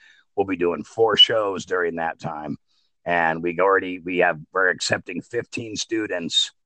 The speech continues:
for that class, and we've already got all the slots almost full. So in fact,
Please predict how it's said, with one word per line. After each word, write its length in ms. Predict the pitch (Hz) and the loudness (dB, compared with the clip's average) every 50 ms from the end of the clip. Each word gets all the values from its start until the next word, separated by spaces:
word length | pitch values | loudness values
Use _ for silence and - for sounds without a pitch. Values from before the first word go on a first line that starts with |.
| _ _ _ _ _ | _ _ _ _ _
for 260 | - 117 113 113 107 | 2 4 4 6 6
that 240 | 101 98 92 - - | 4 4 2 2 0
class, 500 | - - 101 95 90 85 80 80 - - - | -2 0 2 4 4 4 4 2 0 -4 -8
and 120 | 87 87 | -6 -4
we've 160 | 87 85 82 | -4 -2 0
already 240 | 90 95 95 90 87 | 2 2 2 2 0
got 220 | 82 85 87 87 90 | -2 -2 0 2 2
all 140 | 92 92 | 2 2
the 100 | 87 85 | 0 0
slots 400 | - - - 85 82 78 - - | -2 -2 2 2 2 2 2 0
almost 400 | 95 85 80 78 73 - - - | -4 -6 -6 -6 -8 -8 -10 -8
full. 320 | - 85 - - - - _ _ _ _ _ _ _ _ - | -8 -6 -6 -6 -8 -12 _ _ _ _ _ _ _ _ -10
So 200 | - - 87 85 | -4 -2 0 0
in 120 | 87 - | 0 2
fact, 380 | - 107 104 98 101 - - | 4 4 6 6 6 4 0